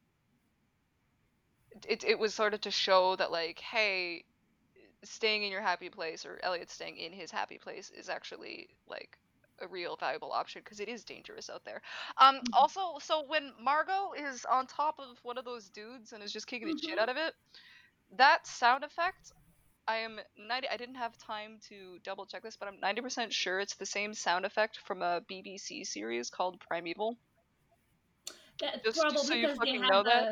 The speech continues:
Speaker 1: <laughs>
Speaker 2: a, they, they have a sound bank, so. <laughs>
Speaker 1: Yeah. Yeah, there, there's, there's a couple of the Wilhelm scream-esque things that I've,
Speaker 2: Yep.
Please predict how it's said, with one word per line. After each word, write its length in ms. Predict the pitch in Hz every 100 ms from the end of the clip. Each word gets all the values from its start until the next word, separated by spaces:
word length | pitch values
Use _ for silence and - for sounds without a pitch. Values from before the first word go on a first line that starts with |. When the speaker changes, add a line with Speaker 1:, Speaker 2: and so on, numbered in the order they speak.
| 214
Speaker 1:
<laughs> 0 | - 415 - 403 480 427 427
Speaker 2:
a, 100 | 220 - _ 247 -
they, 400 | 247 285 277 269 240
they 140 | 254
have 200 | 254 254
a 40 | 247
sound 380 | 254 240 247
bank, 320 | 196 123 185 -
so. 400 | - 254 208 240 -
<laughs> 60 |
Speaker 1:
Yeah. 200 | 294 254 339 - 415 - 415 - _ _ - -
Yeah, 300 | 240 220 233
there, 120 | 262
there's, 200 | 233 285
there's 260 | 233 240 269
a 60 | 262
couple 340 | 294 269 254
of 80 | 226
the 100 | 208
Wilhelm 540 | 202 214 220 208 202 196
scream-esque 760 | - - 202 196 190 185 -
things 520 | - 208 196 202 214 -
that 120 | 180
I've, 180 | 185 262
Speaker 2:
Yep. 220 | 359 -